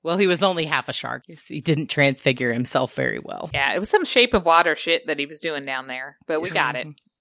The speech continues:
Speaker 2: Yeah.
Speaker 1: <laughs> So anyway, he gets there first, rescues Ron, except he's worried because none of the other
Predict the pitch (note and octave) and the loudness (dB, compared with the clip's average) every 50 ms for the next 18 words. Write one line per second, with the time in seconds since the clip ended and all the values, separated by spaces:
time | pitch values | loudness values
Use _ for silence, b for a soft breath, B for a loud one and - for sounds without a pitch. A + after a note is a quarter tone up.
0 | _ _ _ - - D3 G#2+ - - - - A3 G#3+ A3 G#3+ G3 F3+ F3 D#3+ D3+ | _ _ _ -2 0 0 0 0 -2 -2 0 2 2 4 4 2 2 2 2 2
1 | D3 D3 D3+ D#3 G#3+ A3+ C#4 C4 A#3 - - B3 A3+ A3+ - G3+ F#3 F3+ F3+ F3+ | 2 2 2 2 0 2 2 0 0 0 0 2 2 2 2 2 4 4 4 4
2 | F3 E3+ - - - - - - - D#3 E3+ F3+ - - G#3+ G3+ G3 E3+ - D#3 | 2 0 -2 -6 -6 -8 -8 -2 2 2 2 2 0 -4 -4 -6 -6 -6 -4 -2
3 | D#3 D3+ D3+ D3 D3+ D3+ D3+ D#3 D#3 - - - F#3+ F3 E3 E3 - - - - | 0 2 2 4 2 2 2 2 0 0 2 4 4 4 4 2 0 -6 -6 -4
4 | D#3+ D#3 D#3 D3+ C#3 - - _ - E3 D#3 C#3 F3 F#3 F3+ D#3+ D#3 D3+ D#3 F3 | -4 -2 -2 -4 -6 -8 -10 _ -16 -12 -4 2 4 6 6 8 6 6 4 2
5 | E3+ D#3+ D3 - D3+ C3 C3+ D3+ D3+ D3+ D#3+ C#3+ D3+ D3 D3+ D3+ C#3+ D3 C#3+ D3 | 0 -2 -2 -2 -2 -2 2 2 2 2 2 -2 0 2 2 2 2 4 4 2
6 | C#3+ D3 D3 | 2 0 -2